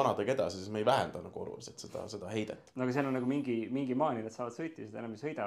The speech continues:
Speaker 2: Samamoodi nagu põlevkivisektoris räägiti õiglasest üleminekust. No üks pakkumine oli, oli see, et aga ärge siis võtke enam uusi töötajaid lihtsalt, on ju. Et muidu oli see häda, et, et viis tuhat inimest korraga jäävad töötuks, on ju.
Speaker 1: Mhm.
Speaker 2: Aga me saaks teha seda sujuvalt, ärme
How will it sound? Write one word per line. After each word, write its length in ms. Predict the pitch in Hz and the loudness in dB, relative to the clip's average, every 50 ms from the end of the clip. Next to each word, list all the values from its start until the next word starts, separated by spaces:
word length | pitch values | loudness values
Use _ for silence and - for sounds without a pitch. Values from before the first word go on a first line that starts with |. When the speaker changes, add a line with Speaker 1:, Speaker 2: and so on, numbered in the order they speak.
| 104 104 | -4 -4
Speaker 2:
Samamoodi 480 | 139 139 143 147 143 143 139 - 117 | -4 -2 -2 0 0 -2 -2 -2 -2
nagu 320 | 113 110 107 - 110 107 107 - | -4 -4 -6 -6 -8 -8 -4 -2
põlevkivisektoris 800 | 131 131 123 101 110 104 98 110 113 110 - - 110 101 92 113 | -2 0 0 0 -2 -4 -4 -6 -8 -8 -8 -10 -10 -8 -6 -6
räägiti 300 | 113 101 101 - 123 135 | -6 -6 -6 -4 -2 -2
õiglasest 320 | 127 117 107 92 - 175 208 | -2 -2 -6 -6 -4 -4 -2
üleminekust. 560 | 190 135 127 123 117 - - 123 123 - - - - - - - - - - - _ _ _ _ - 131 | 0 2 2 0 0 -2 -4 -6 -8 -8 -14 -20 -20 -20 -20 -20 -20 -20 -20 -20 _ _ _ _ 0 0
No 60 | 135 | 0
üks 80 | 135 - | 2 2
pakkumine 460 | - 147 143 - - 117 113 113 113 | 2 2 2 2 0 -2 0 0 0
oli, 160 | 107 107 107 107 107 107 - - - 123 117 117 | 2 2 2 2 0 -2 -4 -6 -10 -10 -6 -4
oli 220 | 110 107 107 110 110 110 107 110 107 107 98 95 - 110 123 | -4 -2 -2 -4 -4 -4 -4 -4 -6 -8 -8 -10 -14 -14 -10
see, 160 | - 135 127 107 | -6 -4 -4 -4
et 200 | - - - 120 110 | -4 -8 -10 -6 -2
aga 140 | 117 127 | -2 -2
ärge 180 | 139 139 - 113 | -2 -2 -4 -6
siis 160 | 110 113 127 - - - | -6 -6 -10 -10 -6 -4
võtke 240 | 139 151 - - 110 | -4 -4 -4 -4 -4
enam 220 | 107 104 104 117 139 | -4 -2 -2 -4 -4
uusi 140 | 147 - 104 | -4 -4 -4
töötajaid 320 | 156 185 180 - 101 92 - - | -4 -4 -4 -4 -6 -8 -8 -10
lihtsalt, 240 | - - - - 92 | -12 -14 -16 -16 -16
on 60 | 92 87 | -16 -16
ju. 60 | 87 | -14
Et 80 | - - 117 | -10 -6 -4
muidu 160 | 113 117 113 | -2 0 0
oli 80 | 107 104 | -2 0
see 80 | - 110 107 | 0 0 2
häda, 180 | 123 - 135 113 104 | 2 4 4 4 2
et, 160 | 104 - - - - 120 | 0 -4 -10 -12 -12 -4
et 80 | - - | 0 2
viis 160 | 139 139 - | 2 2 2
tuhat 140 | - 113 131 131 | 0 0 2 2
inimest 240 | 123 110 107 - | 2 2 2 2
korraga 300 | - 131 123 113 98 101 | 2 2 4 4 2 0
jäävad 100 | 101 104 104 - | -2 -2 -2 -2
töötuks, 320 | - - 110 107 - 110 | -2 -2 -4 -6 -6 -6
on 60 | 110 104 | -4 -4
ju. 60 | 107 110 | -4 -4
Speaker 1:
Mhm. 160 | 110 - - _ _ _ - 123 | -6 -10 -14 _ _ _ -4 -2
Speaker 2:
Aga 60 | 117 | 0
me 80 | 123 127 | 0 2
saaks 160 | 151 135 - | 0 2 2
teha 140 | 165 151 156 | 2 2 4
seda 80 | 160 160 | 2 0
sujuvalt, 460 | - 269 262 220 143 107 98 - 110 | 0 2 4 4 4 4 2 0 -2
ärme 160 | - 127 139 | -2 0 0